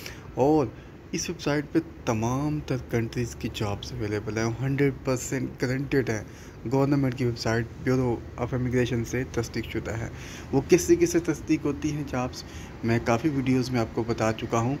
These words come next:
और इसके अलावा मैंने A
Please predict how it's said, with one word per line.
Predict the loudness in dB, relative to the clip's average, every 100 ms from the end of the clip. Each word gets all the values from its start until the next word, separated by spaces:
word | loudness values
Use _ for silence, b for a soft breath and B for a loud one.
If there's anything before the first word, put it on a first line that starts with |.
| B B B B 0
और | 4 4 4 2 2 2 -2 -10 -10 -6
इसके | -2 4
अलावा | 6 6 0 -4 -10 -10 -2
मैंने | 0 0 -2 -4 0
A | 4 2